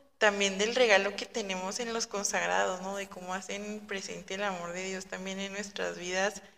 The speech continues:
y de que a veces nos hace falta a lo mejor acogerlos más, si no, si no estamos llamados a esto, ¿no? Y, y en esta virginidad consagrada de la que habla Juan Pablo segundo, o sea, muestra, eh, cómo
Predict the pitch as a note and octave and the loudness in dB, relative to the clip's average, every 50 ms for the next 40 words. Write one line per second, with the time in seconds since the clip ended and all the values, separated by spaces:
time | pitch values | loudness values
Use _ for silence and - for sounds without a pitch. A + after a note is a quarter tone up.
0 | - - - _ _ - - - - - - G3+ G#3 G#3 G3 G3+ - F3+ F3 E3 | -20 -20 -20 _ _ -10 -10 -10 -8 -2 2 4 6 6 6 8 8 8 8 8
1 | E3+ E3+ F#3 G3+ A3 A3 - F#3+ - G3 F#3+ F#3 G3 G3 G3 F#3+ F#3+ F#3+ G3 G#3 | 6 4 0 -2 -2 -2 -2 -2 -2 -2 -2 0 0 -2 0 0 2 4 4 4
2 | G#3 G#3+ G3+ G3 F#3 F3+ F#3 - - F3+ F3 F3 F3 F3 E3+ E3+ - - - - | 4 2 0 -2 -4 -6 -6 -4 -2 0 2 4 4 4 2 0 -2 -8 -12 -16
3 | - - - - _ _ - G#3 G#3 - - G3 - - F3+ F3 F3 F3+ F#3+ G3 | -20 -20 -20 -20 _ _ 2 2 2 2 -2 -6 -4 -4 -4 -4 -2 -4 -4 -4
4 | F#3+ F#3+ F#3+ G3 G3 G3 G3 G3 - - - - - - - - - - - F#3+ | -2 -2 -2 -2 -2 -4 -10 -8 -8 -8 -8 -8 -10 -18 -20 -20 -16 -12 -10 -8
5 | F#3 F3+ - - - - - G#3 F#3+ G3 G3 G3 G#3+ A3 A#3 B3+ C4 B3 A3+ F#3+ | -8 -8 -10 -12 -10 -6 -2 0 0 0 0 0 0 0 0 0 0 0 0 2
6 | F3+ F3 F3 F#3+ - G3+ F#3+ G#3 G3 G3 - F#3+ F3+ F#3 G3 G3 G3+ G3+ G3 F#3+ | 2 0 2 0 0 -2 -2 -4 -6 -8 -8 -8 -8 -6 -4 -4 -4 -4 -4 -6
7 | F#3+ - - - G3+ - G3 G3 - - - - - - _ _ _ _ _ _ | -8 -10 -16 -20 -20 -20 -20 -16 -12 -10 -10 -10 -12 -14 _ _ _ _ _ _
8 | _ _ _ _ _ _ _ _ - - G#3 G3+ F#3 F3+ F#3 F#3 - G#3 G#3+ A3+ | _ _ _ _ _ _ _ _ -10 -2 0 0 2 0 2 8 12 12 12 12
9 | A#3 A#3+ A#3 A3 - - G#3 G3 F#3+ F3+ F3+ F3+ - - G3+ G#3+ A3 A3 A3+ G3+ | 12 12 10 6 2 0 0 4 6 6 6 4 2 0 -2 -2 -2 0 2 4
10 | F#3+ F#3 F#3 F#3 F#3+ G3 G#3+ A3 G#3+ G#3+ G#3+ G#3 G#3 G3+ F#3+ F3+ F3 F3+ F3+ F#3 | 6 6 8 8 8 8 6 4 2 2 2 2 2 2 2 2 2 0 0 2
11 | F#3+ G3 G3+ G3+ G3+ G#3 G3 G3 G3 F#3 F3+ F3 F3 F#3+ F#3 G#3+ G3+ F#3+ G3 G#3 | 2 2 2 2 2 0 0 2 0 0 0 0 0 -2 -2 -2 -2 -2 -2 -2
12 | G#3 G3+ G3+ G3 G3 G3 F#3 F3+ F3+ F3 F3 F3 F#3 - - F#3+ F#3+ G3 G3+ G3+ | -2 -2 -2 0 0 2 2 2 0 -2 -4 -6 -6 -4 2 4 6 6 6 4
13 | - - - - - - - - _ _ - - - G#3 G3+ G3 G3 F#3+ F#3+ F#3 | 0 -8 -16 -20 -20 -20 -20 -20 _ _ -8 0 2 4 4 6 4 4 4 4
14 | F3+ F3 E3 - - - F#3 F3+ F#3 F#3+ G3 G3+ G#3 G#3 G#3 G#3 G3+ F#3+ | 4 2 0 0 -2 -2 -2 0 4 6 8 8 8 8 8 8 6 6